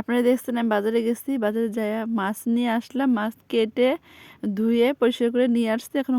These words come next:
হলুদ লবণ মা-, মাইখা রাখতেছি, ভাজবো। তো ভিডিওটা কেমন হয়েছে অবশ্যই জানাবেন। আর বাজারগুলা, মাছগুলো একবার টাটকা ছিল, ঠিক আছে? আর আমার ভিডিও ধৈর্য সহকারে দেখার জন্য আপনাদের সবাইকে অসংখ্য ধন্যবাদ।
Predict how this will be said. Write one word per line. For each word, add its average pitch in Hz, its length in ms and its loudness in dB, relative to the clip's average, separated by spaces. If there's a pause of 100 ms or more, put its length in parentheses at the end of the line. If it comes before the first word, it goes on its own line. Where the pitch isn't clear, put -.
হলুদ 220 320 0 (100)
লবণ 208 320 0
মা-, - 140 -4 (100)
মাইখা 208 380 -4
রাখতেছি, 240 380 -2 (120)
ভাজবো। 190 400 -2 (520)
তো - 120 -6
ভিডিওটা 311 340 0
কেমন 262 260 2
হয়েছে 294 280 0
অবশ্যই 254 340 0
জানাবেন। 220 420 0
আর 196 60 -2 (180)
বাজারগুলা, 226 480 0 (380)
মাছগুলো 254 380 6
একবার 262 240 0
টাটকা 226 320 2 (140)
ছিল, 190 180 -2 (460)
ঠিক 277 200 -8
আছে? 214 160 -8 (460)
আর 220 140 0
আমার 240 220 4
ভিডিও 262 220 4 (380)
ধৈর্য 226 260 6 (140)
সহকারে 262 360 0
দেখার 240 340 0
জন্য 240 240 0 (640)
আপনাদের 233 320 -2
সবাইকে 226 280 -2 (100)
অসংখ্য 254 340 0 (120)
ধন্যবাদ। 220 420 -2